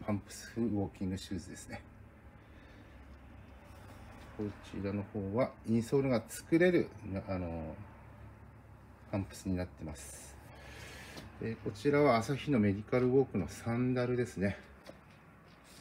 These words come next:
えー、こちらヨネックスのスニーカーになります。こちらの方は春の入荷商品になっております。えー、それからこ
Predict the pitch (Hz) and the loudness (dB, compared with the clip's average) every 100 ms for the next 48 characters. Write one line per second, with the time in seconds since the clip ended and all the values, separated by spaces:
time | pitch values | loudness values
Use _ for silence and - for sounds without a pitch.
0 | - 95 - 101 - 110 98 110 - - | -10 -8 -6 -2 2 4 4 4 0 -8
1 | - 92 - - 95 104 - 101 92 82 | -8 -8 -6 -4 -2 -2 0 0 0 -2
2 | 80 78 76 - - - - - - - | -6 -8 -10 -12 -14 -14 -16 -18 -18 -18
3 | - - - - - - - - - - | -18 -18 -18 -18 -18 -20 -20 -20 -20 -18
4 | - - 123 120 151 123 - - - 113 | -14 -6 -2 2 4 4 2 -4 0 2
5 | 113 - - - - - - - - 98 | 2 -2 -18 -20 -20 -20 -20 -20 -6 -2
6 | 131 107 101 92 - - - 92 - 82 | 0 2 2 2 2 0 -2 -6 -6 -8
7 | 80 78 170 104 92 - - - - - | -8 -4 0 2 0 -4 -14 -8 -6 -6
8 | - - 78 90 92 101 98 98 98 - | -6 -8 -8 -12 -16 -12 -4 -4 -4 -8
9 | - - - - - - - - - - | -14 -16 -16 -18 -18 -20 -18 -18 -18 -18
10 | - - - - - - - - 110 113 | -16 -14 -14 -14 -16 -18 -12 -4 0 0
11 | 110 - 104 95 95 | 0 -2 -2 -2 -4